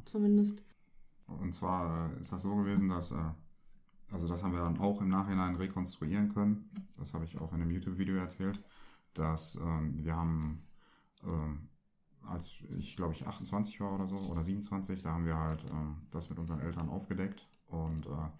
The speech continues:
Speaker 2: im Zuge dessen sind wir dann halt zu der, unserer Patentante auch gegangen. Und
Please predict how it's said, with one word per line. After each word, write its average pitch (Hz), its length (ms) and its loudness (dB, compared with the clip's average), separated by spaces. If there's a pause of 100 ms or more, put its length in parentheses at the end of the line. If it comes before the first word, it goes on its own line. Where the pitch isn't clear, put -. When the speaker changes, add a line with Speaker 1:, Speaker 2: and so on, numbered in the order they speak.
(560)
Speaker 2:
im 90 120 0
Zuge 95 240 0
dessen 95 240 4
sind 92 120 0
wir 90 80 4
dann 85 200 2
halt 85 200 2
zu 85 360 0
der, 71 280 -2
unserer 80 300 -2
Patentante 104 480 -2
auch 98 140 -4
gegangen. 98 440 0 (580)
Und 85 360 -2